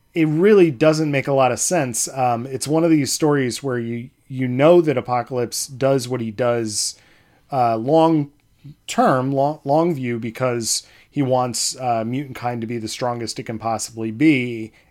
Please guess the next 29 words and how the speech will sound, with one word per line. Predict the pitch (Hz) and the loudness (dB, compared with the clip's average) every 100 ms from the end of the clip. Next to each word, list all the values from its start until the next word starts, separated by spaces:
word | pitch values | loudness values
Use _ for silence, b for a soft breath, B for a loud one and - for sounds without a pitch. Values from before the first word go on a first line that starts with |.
| _ | _
Uh, | 147 127 117 | -4 -2 -2
this | 107 147 156 | 0 0 0
is | 131 120 | -4 -4
a | 131 | -6
story | - 139 131 | -2 -2 -2
that | 120 110 | -4 -6
doesn't | 131 127 123 120 | -6 -6 -8 -14
quite | - - 147 147 139 | -16 -4 -2 -2 -4
understand | 127 120 110 - 123 117 | -8 -8 -8 -8 -6 -8
Apocalypse's | 110 120 110 123 107 117 107 | -6 -8 -6 -12 -10 -12 -8
motivations, | 113 110 175 - 143 131 - B B B B | -6 0 0 0 -6 -6 -8 B B B B
to | - | -2
the | 143 | 0
point | 139 160 147 | 0 -2 0
where | 139 131 | 0 0
at | 120 | 0
the | 135 | 0
end | 135 156 | 2 2
of | 143 | 0
the | |
story, | 131 - 131 127 | -2 0 2 0
they | 117 127 | -2 -4
end | 131 127 | -2 -2
up | 113 | -4
bringing | 107 127 139 123 117 | -4 -4 -2 -4 -6
the, | 110 113 107 101 - | -6 -4 -6 -8 -10
the, | 110 | -6
like, | 113 110 | -6 -8
shrunken, | - 135 120 135 117 107 | -6 -6 -4 -6 -6 -8